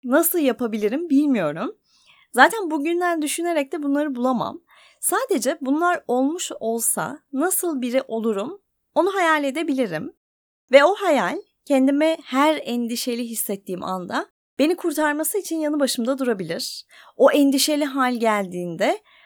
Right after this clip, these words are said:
hayal ettiğim o güzel hayatın kıyafetini giyebilirim. Ben o olabilirim ve böyle bir koruma kalkanı gibi onu taşıyabilirim. Benim geçen haftaki kimliğim şuydu. Evim yok,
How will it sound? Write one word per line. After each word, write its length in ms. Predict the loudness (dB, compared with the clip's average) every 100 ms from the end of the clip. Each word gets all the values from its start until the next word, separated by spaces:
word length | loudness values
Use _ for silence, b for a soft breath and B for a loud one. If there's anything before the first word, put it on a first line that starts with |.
| b
hayal 320 | 2 6 6 4
ettiğim 320 | -2 -4 -2
o 160 | -2
güzel 420 | 0 2 2 2 -2
hayatın 760 | -2 2 4 2 -2 -6 -6 _ _
kıyafetini 680 | 4 4 4 -2 0 0 0
giyebilirim. 720 | -2 -2 -2 -4 -6 -6 -8 -12 _ _ -2
Ben 240 | 4 4
o 120 | 6
olabilirim 840 | 4 4 2 0 -2 -4 -4 -4 -8 -12 _ _ -6
ve 120 | 0
böyle 260 | 2 2
bir 200 | -2 -4
koruma 420 | -4 -2 0 0 -2
kalkanı 500 | -2 -2 -2 -4 -4
gibi 180 | -6
onu 200 | -4 -4
taşıyabilirim. 760 | -4 -2 -2 -2 -2 -2 -4 -8 _ _ _ _ _ _ _ _ _ _
Benim 240 | 2 2 2
geçen 260 | 0 0
haftaki 380 | -2 -2 -4 -6
kimliğim 380 | -2 0 0 -2
şuydu. 560 | -2 -2 0 0 -2 _ _
Evim 320 | 2 4 2 2
yok, 380 | 0 -4 -6